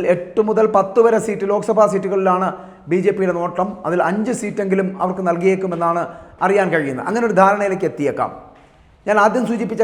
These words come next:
കമൽനാഥിൻ്റെ ക്യാമ്പുമായിട്ട് ബന്ധപ്പെട്ടിട്ട്, കമൽനാഥ് കോൺഗ്രസ് വിട്ടു പോയിട്ടില്ല എന്നാണ് ഇതുവരെ പറയാൻ കഴിഞ്ഞത്. പക്ഷേ കമൽനാഥ് ബി ജെ പിയിലേക്ക് തന്നെ എന്നുള്ള കാര്യത്തിൽ സംശയമില്ല കേട്ടോ. അതായത്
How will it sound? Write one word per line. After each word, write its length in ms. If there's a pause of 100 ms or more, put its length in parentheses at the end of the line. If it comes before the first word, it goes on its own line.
കമൽനാഥിൻ്റെ 580
ക്യാമ്പുമായിട്ട് 500
ബന്ധപ്പെട്ടിട്ട്, 440 (680)
കമൽനാഥ് 480 (100)
കോൺഗ്രസ് 420
വിട്ടു 200
പോയിട്ടില്ല 380 (120)
എന്നാണ് 240
ഇതുവരെ 280
പറയാൻ 280
കഴിഞ്ഞത്. 300
പക്ഷേ 200 (720)
കമൽനാഥ് 600 (300)
ബി 120 (100)
ജെ 180
പിയിലേക്ക് 460
തന്നെ 320
എന്നുള്ള 280
കാര്യത്തിൽ 240 (140)
സംശയമില്ല 500
കേട്ടോ. 180 (580)
അതായത് 280